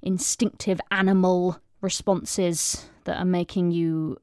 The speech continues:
react and behave the way you are, probably in a not very nice way. Although, you have to be careful with this one,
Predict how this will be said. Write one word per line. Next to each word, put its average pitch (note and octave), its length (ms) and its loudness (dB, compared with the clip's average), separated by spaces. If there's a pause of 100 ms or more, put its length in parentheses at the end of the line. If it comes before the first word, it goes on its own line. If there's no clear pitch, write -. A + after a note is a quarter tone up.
(120)
react F3 600 -6
and F3+ 180 0
behave D#3+ 400 -4
the E3+ 100 -4
way D#3+ 120 0
you D#3+ 200 -2
are, D#3+ 300 0 (100)
probably D#3+ 460 -4
in E3 260 -4
a D#3 160 -4 (160)
not F#3+ 180 -6
very E3 200 -4
nice E3 260 -4
way. E3 320 0 (460)
Although, B3 720 8 (100)
you A3 300 4
have D4+ 320 2
to E4 100 6
be C#4 140 4
careful B3 400 6
with F3+ 200 4
this - 260 -2
one, E3+ 320 -2